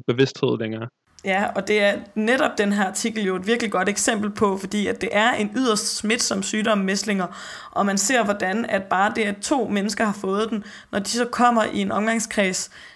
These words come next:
Speaker 2: hvor der ikke er nogen, der er vaccineret, eller meget få, der er, så spreder det sig altså lynhurtigt og til rigtig mange mennesker.
Speaker 1: Så vi må håbe på, at det i stedet for den her udvikling, så måske går udviklingen af guinea-orm og kopper og så videre,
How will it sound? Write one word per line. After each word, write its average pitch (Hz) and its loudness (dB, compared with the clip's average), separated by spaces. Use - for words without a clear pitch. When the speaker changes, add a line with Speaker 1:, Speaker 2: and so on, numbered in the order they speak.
Speaker 2:
hvor 202 2
der 180 2
ikke 285 2
er 302 4
nogen, 220 0
der 214 4
er 196 4
vaccineret, 208 0
eller 185 0
meget - -2
få, 294 4
der 220 2
er, 190 2
så - -2
spreder 214 4
det 233 2
sig 226 0
altså 196 -2
lynhurtigt 226 0
og - 0
til 196 0
rigtig 208 0
mange 185 0
mennesker. 175 -4
Speaker 1:
Så 139 6
vi 139 6
må 147 6
håbe 170 8
på, 156 6
at 131 6
det 131 6
i 135 0
stedet 147 4
for 147 2
den 151 4
her 151 6
udvikling, 139 4
så 131 0
måske 127 -2
går 123 4
udviklingen 127 0
af 113 0
guinea-orm 127 4
og 113 0
kopper 127 4
og 131 0
så 120 -4
videre, 120 4